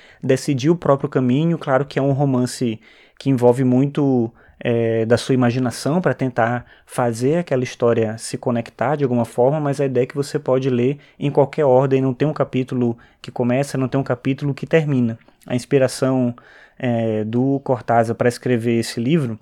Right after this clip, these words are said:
foi um livro de um outro escritor, também argentino, chamado Macedônio Fernandes. Ele escreveu um livro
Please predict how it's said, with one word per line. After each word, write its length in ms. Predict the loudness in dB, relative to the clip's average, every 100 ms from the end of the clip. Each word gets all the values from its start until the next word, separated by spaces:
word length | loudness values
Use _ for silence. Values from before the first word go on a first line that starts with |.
| _ _ _
foi 160 | -2 0
um 100 | 2
livro 260 | 2 0
de 120 | -2
um 80 | 0
outro 220 | 2 0 -2
escritor, 560 | -8 -8 -2 0 0 -6 -18 -10
também 260 | -2 2 2
argentino, 420 | 2 -2 -2 -2
chamado 440 | 0 0 0 0
Macedônio 560 | 0 -2 -2 -2 -2 -4
Fernandes. 840 | -4 -4 -2 0 0 -2 -10 -16 -18 -20 -16 -10
Ele 100 | -8
escreveu 440 | -2 0 2 4
um 100 | 4
livro 460 | 4 2 2 0